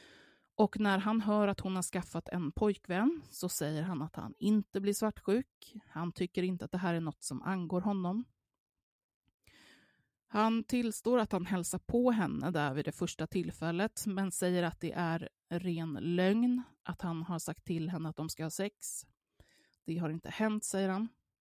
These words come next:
Han säger att det stämmer att han har åkt tåg till Krylbo, som ligger alltså i närheten av Avesta, eh, i april,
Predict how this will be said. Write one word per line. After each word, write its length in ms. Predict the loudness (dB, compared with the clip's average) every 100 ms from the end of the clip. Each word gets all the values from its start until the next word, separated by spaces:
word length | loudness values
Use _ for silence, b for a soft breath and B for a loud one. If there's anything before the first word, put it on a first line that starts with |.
| _ _ b b b b b b b b b _ _ _ _ _ -2
Han 340 | 2 4 2
säger 600 | 4 6 6 6 6 4
att 160 | 0 -2
det 80 | -2
stämmer 600 | 0 4 6 8 6 4
att 160 | 0
han 180 | 0 0
har 120 | 0
åkt 300 | 0 -2 -4
tåg 400 | -6 -4 -4 -4
till 380 | -6 -4 -4 -6 -10 -14 _
Krylbo, 680 | 0 4 4 2 2 4 2 0 _ -14
som 180 | -8 -6
ligger 240 | -4 -4
alltså 200 | -4 -4
i 20 | -2
närheten 460 | -2 0 -2 -2
av 100 | -2
Avesta, 560 | -2 -2 -4 -4 -4 -4 -10 _ _ -18 -6
eh, 220 | -4 -2
i 200 | 0 2
april, 640 | 2 0 -4 -2 0 2